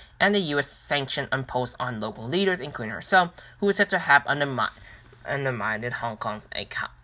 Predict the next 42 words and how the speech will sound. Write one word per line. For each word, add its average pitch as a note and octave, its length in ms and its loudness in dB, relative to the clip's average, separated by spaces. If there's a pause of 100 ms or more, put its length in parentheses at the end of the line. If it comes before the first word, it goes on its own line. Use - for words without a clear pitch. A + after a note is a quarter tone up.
economy. E3+ 560 4 (720)
The D3+ 100 0
cities C#4 400 0
also F3 220 2
saw D3+ 260 4
a B2+ 40 2
rise D#3+ 260 8
in D3+ 120 -6
poverty F#3+ 500 4
and C#3 140 0
one C#3 160 6
of C#3 100 0
the C3+ 80 -2
world's C3+ 240 0
highest G#3 500 6
covid D#3 280 0
nineteen B2+ 420 2 (100)
deaths F3+ 420 2 (100)
on D3 220 0
Lam's G#2 340 -4
watch. - 460 0 (1040)
Lam G#3+ 180 6
said G#3 180 4
she G#3+ 140 -2
never E3 600 2 (540)
for C3+ 200 0
a B2+ 40 0
moment C3+ 380 0 (120)
thought B2+ 340 2
about B2 300 0
resigning, F#3 500 2
contradicting C#3 800 -2
a - 260 -14
report - 500 0
based B2+ 260 -2
on B2 140 0
a G#2+ 80 -6
leak D3 420 -4
recording F#3+ 540 2
three C#4 220 4
years B3+ 340 2
ago A#2 340 -2